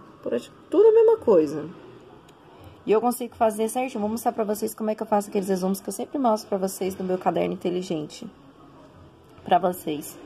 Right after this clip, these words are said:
Eu sempre faço assim, ó. Ó, ele é muito parecido com o Word. Gente, não esqueçam de se inscreverem no canal, de deixarem o like, de comentar aqui nos vídeos,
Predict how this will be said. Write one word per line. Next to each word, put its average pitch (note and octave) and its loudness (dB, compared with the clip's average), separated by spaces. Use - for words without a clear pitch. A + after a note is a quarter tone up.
Eu G#3+ -6
sempre G#3 -6
faço G#3 2
assim, G#3 -8
ó. E3+ 0
Ó, G#3+ 8
ele G3 4
é G#3 2
muito G3+ 0
parecido G3 -4
com E3+ -4
o G#3 0
Word. E3+ 0
Gente, G3+ -2
não G#3 0
esqueçam A3 -4
de A3+ -10
se A#3+ -12
inscreverem G3 -6
no F#3 -6
canal, F3 0
de F#3 -8
deixarem F3 -2
o - -4
like, D#3+ 0
de - -16
comentar F#3 -2
aqui F3+ -6
nos E3+ -8
vídeos, D#3+ -6